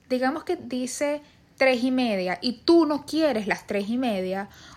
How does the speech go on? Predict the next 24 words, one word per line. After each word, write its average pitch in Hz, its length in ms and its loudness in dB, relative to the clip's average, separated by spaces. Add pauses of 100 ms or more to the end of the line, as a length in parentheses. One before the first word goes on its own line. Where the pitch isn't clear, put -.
(100)
o 220 80 -4
sea, 240 180 -2
resérvalo 247 720 -4
igual 208 640 -2
porque 208 220 -8
por 202 200 -6
lo 214 80 -6
menos 226 260 -6
ya 196 80 -8
estás 185 300 -14
dentro, 196 480 -10 (300)
¿me 208 80 -6
entiendes? 202 760 -10 (520)
Y 254 140 0
esa 262 260 -2
alerta 254 420 -2
tú - 80 -8
ya 208 120 -2
la 220 100 -4
pagaste, 226 640 -6
no 202 100 -6
la 202 140 -6
tienes 240 240 -6
que, 262 320 -4